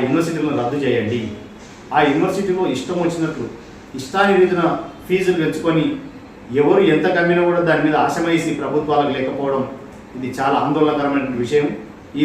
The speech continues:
ప్రజాస్వామ్య దేశంలో ప్రభుత్వాల కనుసన్నల్లో ప్రభుత్వ ఆశమయిస్తూ నడిచేటటువంటి కళాశాలలు, యూనివర్సిటీలు ఉండాలి, కానీ ఈ ప్రభుత్వాలకు సంబంధం లేకుండా ఎవరి ఇష్టం వచ్చినట్టు వాళ్ళు ఇష్టరీతిన ఫీజులు పెంచుకొని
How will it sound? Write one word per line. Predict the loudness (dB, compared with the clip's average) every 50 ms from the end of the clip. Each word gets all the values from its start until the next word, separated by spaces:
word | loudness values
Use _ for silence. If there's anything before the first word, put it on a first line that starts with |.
| 0 0
ప్రజాస్వామ్య | -2 0 2 4 4 4 2 0 0 0 0 2 2
దేశంలో | 2 2 2 -2 0 0 0 0 0 -4 -8 -12 -16 -18 -20 -20 -20 -20 -20 -16 -8 -4
ప్రభుత్వాల | -4 0 0 0 0 0 4 4 6 6 6 4 0
కనుసన్నల్లో | 0 -2 -2 -2 -2 -2 -2 -2 -2 -2 -2 0 0 -2 -2
ప్రభుత్వ | -4 -4 -4 -4 -2 -2 -2 0
ఆశమయిస్తూ | 0 -2 -2 -4 -4 -4 -4 -4 -4 -2 -2 0
నడిచేటటువంటి | 0 -2 -4 -6 -6 -8 -8 -6 -6 -4 -4 -2 -2 -2 -4 -4 -10 -14 -16 -18 -20 -20 -18 -10 -6
కళాశాలలు, | -2 0 2 2 2 2 0 0 0 0 0 0 0 0 0
యూనివర్సిటీలు | 0 0 -2 0 0 0 0 0 2 2 2
ఉండాలి, | 2 2 2 2 2 2 0
కానీ | 0 0 0 0 0 -2 -4 -10 -14 -16 -20 -20 -12 -4 -2
ఈ | -2 0 0
ప్రభుత్వాలకు | 0 0 0 0 2 2 4 4 4 2 0 -2
సంబంధం | -2 -2 0 2 2 2 2 2 2
లేకుండా | 0 0 -2 -2 0 0 0 -2 -2 -6 -10 -14 -18 -16 -8 -4 -2
ఎవరి | 0 0 0 0
ఇష్టం | -2 -4 -4 -2 -2
వచ్చినట్టు | -2 -2 -2 -2 0 2 2 2 2
వాళ్ళు | 0 0 -2
ఇష్టరీతిన | -2 -2 -2 -2 0 0 0 -2 -2 -2
ఫీజులు | -2 -2 0 0 0 0
పెంచుకొని | 0 0 0 -2 -2 0 0 -2